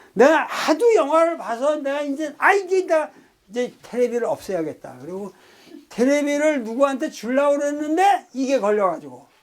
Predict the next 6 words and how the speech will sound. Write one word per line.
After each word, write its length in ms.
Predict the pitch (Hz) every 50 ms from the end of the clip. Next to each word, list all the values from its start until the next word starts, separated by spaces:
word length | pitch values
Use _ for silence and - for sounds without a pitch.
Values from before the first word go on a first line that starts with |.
| _ _ _ _ _ -
이거 260 | 196 208 202 214 214
보면서, 600 | 165 165 185 202 196 185 170 160 202 247 240 214 _ _ _ _ _ _ _ _ _ _ - _ _ _ _ _ _ _ _ _ _ _
아, 300 | - - 90 - - -
그래도 180 | - - - -
아직은 420 | 98 - - - - - 123 113 107 _ _ _ _
<laughs> 240 | - - - -